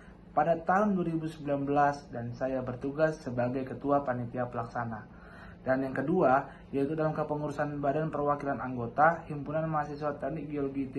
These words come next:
B periode dua ribu dua puluh sampai dua ribu dua puluh satu, dan saya menjabat sebagai ketua Komisi Pengawasan Badan Pengurus Harian Himpunan. Dalam mengikuti berbagai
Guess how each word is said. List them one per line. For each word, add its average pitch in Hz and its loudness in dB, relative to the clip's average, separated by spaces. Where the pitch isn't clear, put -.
B 175 -2
periode 143 0
dua 135 0
ribu 135 -2
dua 131 -4
puluh 135 -6
sampai 143 -4
dua 131 -4
ribu 127 -4
dua 127 -2
puluh 117 -6
satu, 113 0
dan 208 6
saya 214 4
menjabat 202 4
sebagai 190 0
ketua 175 2
Komisi 165 -2
Pengawasan 147 -2
Badan 143 -2
Pengurus 135 -6
Harian 120 -4
Himpunan. 120 -4
Dalam 196 4
mengikuti 190 2
berbagai 165 8